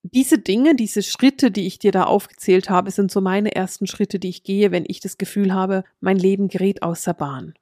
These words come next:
Natürlich gibt es noch eintausend weitere Schritte, die du machen kannst. Und vielleicht hast du auch noch ein großartiges Tool oder eine Idee, die du mit der Community teilen möchtest. Dann schreib's unten in die Kommentare.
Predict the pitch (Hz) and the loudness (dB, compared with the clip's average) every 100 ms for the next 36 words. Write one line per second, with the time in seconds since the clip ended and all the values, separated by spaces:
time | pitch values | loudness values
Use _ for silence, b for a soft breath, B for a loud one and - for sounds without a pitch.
0 | - 208 - 240 220 - 190 - 202 - | 0 2 4 4 2 -2 -6 -2 -2 0
1 | 202 254 247 208 202 - 214 190 208 240 | 2 2 2 0 0 0 -2 2 2 2
2 | 226 208 - 202 180 170 190 165 165 202 | -2 -4 -2 -2 -4 -2 -2 0 -2 -4
3 | - 185 - 214 202 214 196 208 - 226 | -2 -4 2 2 4 4 4 4 2 -2
4 | - 233 - 240 247 226 - 196 180 202 | 0 0 4 4 4 2 4 2 4 2
5 | 285 269 254 247 233 - - 214 175 180 | 2 2 0 0 -4 -6 -4 -2 0 0
6 | 180 196 185 185 190 202 190 180 180 175 | 0 0 -2 0 2 2 0 -2 -4 -4
7 | - - 208 202 - 190 190 226 214 - | -6 -4 0 0 0 0 2 2 0 -4
8 | 185 185 190 180 196 - - - - 202 | -4 -2 0 -2 -4 -8 -14 -10 -2 0
9 | 208 - 240 254 - 233 254 - 240 220 | 0 -4 -8 -8 -4 2 2 2 2 2
10 | 202 190 185 185 - 190 214 165 | -2 -2 -2 -4 -6 -6 -4 -4